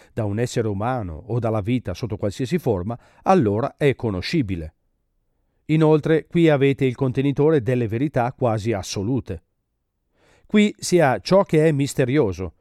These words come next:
ciò che è sconosciuto, ma non l'inconoscibile. L'inconoscibile è da qualche parte quassù. È lì che hanno sepolto Spencer, è lì che hanno sepolto Kant.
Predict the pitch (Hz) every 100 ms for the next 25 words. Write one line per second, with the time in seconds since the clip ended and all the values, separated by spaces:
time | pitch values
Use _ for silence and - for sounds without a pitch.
0 | _ - 165 160 156 139 147 - 139 123
1 | - 131 127 170 - _ - 143 147 147
2 | 151 202 196 - 156 165 165 170 165 -
3 | 139 87 78 - _ _ _ _ _ _
4 | - 135 151 156 - 156 131 135 139 156
5 | 143 139 151 147 165 147 113 113 131 -
6 | 104 - 147 _ _ _ _ _ _ _
7 | _ _ _ _ _ _ _ - 180 135
8 | 139 139 120 120 - 123 113 107 110 -
9 | 143 110 - 95 - _ _ 170 127 131
10 | 135 117 113 113 - 104 95 101 175 113
11 | 85